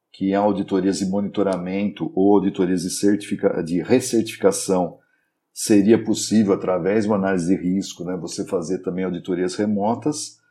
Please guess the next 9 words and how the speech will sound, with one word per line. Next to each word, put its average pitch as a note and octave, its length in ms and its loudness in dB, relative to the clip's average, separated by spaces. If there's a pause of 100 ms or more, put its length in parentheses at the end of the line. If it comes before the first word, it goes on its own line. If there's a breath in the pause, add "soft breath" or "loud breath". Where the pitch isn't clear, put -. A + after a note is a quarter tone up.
(720 soft breath)
Ah, G2 640 8
porém, C#3 460 6
né, C3 420 2
ah, F#2 640 4
o G#2+ 140 6
G G#2+ 160 4
F B2 240 2
S - 260 0
I A2+ 460 2